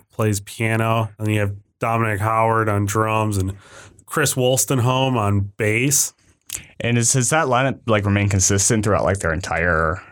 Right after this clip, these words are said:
Speaker 1: Yeah,
Speaker 2: like,
Speaker 1: there's a,
Speaker 2: career?
Speaker 1: there's only ever
Speaker 2: Which
Speaker 1: been
Speaker 2: is, like,
Speaker 1: those
Speaker 2: an
Speaker 1: three.
Speaker 2: anomaly almost in almost any style of music, but especially rock. It's,
Speaker 1: Yeah.
Speaker 2: I, I find that interesting. I don't know why.
Speaker 1: No, yeah. So they, they've only had three members that have just been through the,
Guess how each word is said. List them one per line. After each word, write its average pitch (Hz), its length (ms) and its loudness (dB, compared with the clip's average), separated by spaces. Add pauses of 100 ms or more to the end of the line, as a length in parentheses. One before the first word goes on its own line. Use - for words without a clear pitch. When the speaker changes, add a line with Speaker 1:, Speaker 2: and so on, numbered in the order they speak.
Speaker 1:
Yeah, 123 280 0
Speaker 2:
like, 95 120 2
Speaker 1:
there's 117 140 2
a, 104 80 2
Speaker 2:
career? 117 100 0
Speaker 1:
there's 131 160 2
only 131 300 2
ever 107 140 0
Speaker 2:
Which - 120 0
Speaker 1:
been 180 80 2
Speaker 2:
is, - 180 0
like, 143 180 2
Speaker 1:
those 143 100 0
Speaker 2:
an 117 40 0
Speaker 1:
three. 110 140 2
Speaker 2:
anomaly 98 560 2
almost 65 560 0
in 80 300 0 (340)
almost 139 340 2
any 101 440 2
style 92 340 2
of 87 60 0
music, 82 260 0
but 87 100 0
especially - 380 0
rock. - 320 -2 (260)
It's, 104 160 -4
Speaker 1:
Yeah. 123 400 -4
Speaker 2:
I, 120 200 2
I 104 40 0
find 170 240 0
that 101 80 2
interesting. - 520 0
I - 40 -2
don't - 140 -2
know - 80 -4
why. - 260 -8
Speaker 1:
No, 247 180 -2
yeah. 170 160 2
So 151 140 -2
they, 170 220 2
they've 180 180 0
only 190 220 2
had 135 300 0 (140)
three 156 300 0
members 139 440 2
that 113 100 2
have 107 140 0
just 113 260 0 (240)
been 120 240 -2
through 117 320 2
the, 98 600 0